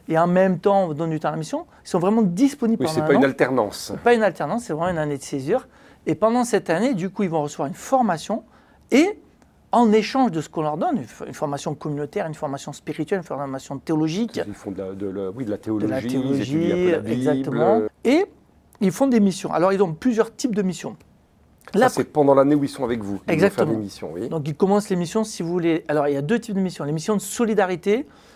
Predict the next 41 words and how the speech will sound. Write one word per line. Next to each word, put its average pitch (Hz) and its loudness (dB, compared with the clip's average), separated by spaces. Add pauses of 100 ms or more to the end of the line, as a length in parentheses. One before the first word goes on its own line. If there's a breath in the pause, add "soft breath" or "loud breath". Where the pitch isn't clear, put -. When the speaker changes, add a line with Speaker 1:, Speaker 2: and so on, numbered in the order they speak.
(160 loud breath)
Speaker 1:
et 143 -4
les 151 2
missions 165 -2
plutôt 170 0
de, 147 -2
d'apostolat 170 -2
auprès 165 -8
des 139 -4
jeunes. 120 -10 (600 loud breath)
Celles 233 2
de 220 2
solidarité 180 2
commencent 175 -6
assez 156 -4
vite 156 -6
parce - -14
qu'il - -12
n'y - -20
a - -20
pas 135 -4
besoin 147 -6
d'être, - -12
euh, 120 -16
très - -8
formé 151 -6
pour 196 -12
faire 151 -6
Speaker 2:
C'est 151 -4
ça. 113 -6
Speaker 1:
de 135 -8
la 131 -4
Speaker 2:
Oui, 123 -10
Speaker 1:
solidarité. 123 -8
Speaker 2:
oui, 92 -8
oui, - -10
Speaker 1:
Donc, 151 -2
Speaker 2:
oui. 147 -12 (300 loud breath)
Speaker 1:
tous - -2
les 196 4
mercredis 160 -4
après-midi, 139 -6